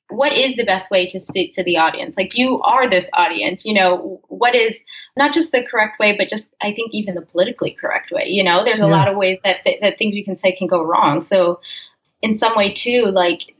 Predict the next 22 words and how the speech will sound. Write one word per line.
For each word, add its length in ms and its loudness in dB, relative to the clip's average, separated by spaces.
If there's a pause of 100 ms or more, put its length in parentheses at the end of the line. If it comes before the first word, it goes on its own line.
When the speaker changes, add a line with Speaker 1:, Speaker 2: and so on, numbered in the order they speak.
Speaker 1:
though 140 2
a 40 4
lot 200 4
of 120 -2
us 200 -2
were 140 2
there, 400 2
uh, 340 -2
with 140 -4
a 60 -18
pers-, 340 -8 (120)
a 100 4
particular 680 0
job 600 2
on 160 -2
the 80 -4
campaign, 440 -2
you 100 -2
still 280 0
kinda 240 2
show 220 2
up 180 0